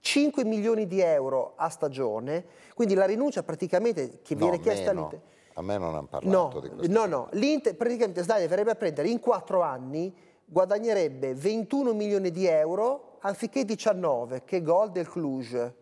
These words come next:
Speaker 1: Eh, intanto, Cluj in vantaggio a Manchester contro lo United. Ehm, quindi praticamente, ehm, Snyder spalmerebbe il contratto, però gli verrebbe allungato, andrebbe a prendere due milioni di euro in più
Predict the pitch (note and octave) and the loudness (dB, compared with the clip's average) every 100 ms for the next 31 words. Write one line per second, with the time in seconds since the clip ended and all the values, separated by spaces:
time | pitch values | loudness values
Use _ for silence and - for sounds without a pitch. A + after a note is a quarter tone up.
0 | _ _ _ _ _ _ _ _ _ - | _ _ _ _ _ _ _ _ _ 2
1 | D#3+ D#3 D3+ D3+ D3 D3 C#3+ C#3 C3+ C#3+ | 4 6 4 4 4 4 2 0 -2 -4
2 | - D3 C3 A2+ C3 C3 C3 A3+ G3+ A3 | -2 -2 -4 -4 -2 0 0 -2 0 0
3 | G#3 G#3 A3 G#3 G#3+ - F#3 G3 G#3 G#3+ | 0 2 0 2 0 0 -2 0 0 -2
4 | A3 A3+ G3 G3 F#3+ F3+ E3 E3 D#3 C#3 | -2 -2 2 0 2 2 2 0 0 0
5 | B2+ - B2 B2 A#2+ - - - _ _ | -4 -4 -4 -6 -10 -16 -20 -20 _ _
6 | - F3 E3 E3 D#3+ D#3 D3+ D3 C#3+ C#3+ | 2 4 6 6 4 2 -4 -8 -8 -8
7 | C#3+ C#3 - B3 F#3+ G3+ A#3 A3 A#3+ A3+ | -10 -10 -4 -2 0 0 0 0 2 2
8 | F3+ C#3 C#3 B2+ - D#3+ D3 C#3 C#3+ C#3+ | 0 -4 -4 -4 -2 0 2 2 0 -2
9 | C3+ - D#3+ E3 G#3+ E3+ D3 D3+ - G#3 | -6 -8 -2 2 2 2 -2 -6 0 0
10 | G#3 A3+ G#3 D#3+ - E3 E3 D3 B2+ - | 4 2 2 -4 -6 -4 -2 -4 -4 -6
11 | E3+ G#3+ G#3 F3 G3+ A#3+ F#3+ D#3 D#3+ C#3+ | 0 0 2 2 4 4 0 -2 -4 -4
12 | B2 A#2 - F#3+ G3 A#3 B3+ B3 G3+ D3 | -4 -6 -2 0 2 2 2 0 -2 0
13 | C#3 C#3 G3 C#4+ A#3+ G#3+ G3+ F3+ F#3 E3+ | -2 -2 -2 0 0 0 -2 0 2 2
14 | F3+ E3+ G#3+ A#3+ | -2 -4 -2 0